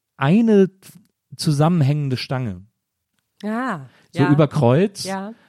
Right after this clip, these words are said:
Speaker 1: Äh, die werden, die kann man halt so auseinanderziehen mit so Gummi, mit so Gummi drin sozusagen. Aber ich hab nichts anderes mehr als diese eine Stange, die ich so auspacken muss über
Speaker 2: Mhm,
Speaker 1: Kreuz
Speaker 2: mhm.
Speaker 1: und dann wird das Zelt also eingeklickt.
Speaker 2: Mhm,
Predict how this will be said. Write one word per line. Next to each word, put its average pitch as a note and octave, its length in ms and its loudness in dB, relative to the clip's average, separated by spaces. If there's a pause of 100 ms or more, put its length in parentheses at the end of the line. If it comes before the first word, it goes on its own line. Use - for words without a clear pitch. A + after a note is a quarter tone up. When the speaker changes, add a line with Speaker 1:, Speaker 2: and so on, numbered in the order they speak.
(120)
Speaker 1:
Äh, B2+ 280 4
die B2+ 200 -2
werden, C#3 220 2
die B2 80 -4
kann C#3+ 120 0
man C#3+ 40 4
halt C3 100 2
so C#3 60 -2
auseinanderziehen D#3+ 760 0
mit D3 120 0
so C3 100 -2
Gummi, D3+ 260 2
mit C#3 120 -2
so C3 80 0
Gummi E3 260 4
drin F#3 460 2
sozusagen. D#3 680 -4
Aber C3+ 180 0
ich C3 80 0
hab - 200 -6
nichts E3+ 280 4
anderes E3+ 240 -2
mehr D#3 100 0
als - 160 -4
diese F#3 300 2
eine E3+ 200 0
Stange, D3+ 360 -2
die B2 100 -4
ich B2 100 -8
so C3+ 220 0
auspacken - 540 -2
muss F#3 200 2
über C3+ 180 -2
Speaker 2:
Mhm, - 40 -4
Speaker 1:
Kreuz D#3+ 460 0 (120)
Speaker 2:
mhm. F#3 100 -12
Speaker 1:
und D3+ 120 -4
dann C3 120 2
wird D#3+ 120 0
das - 140 -2
Zelt C#3+ 240 -2
also C3+ 140 -2
eingeklickt. C3 720 -6
Speaker 2:
Mhm, A3 260 -8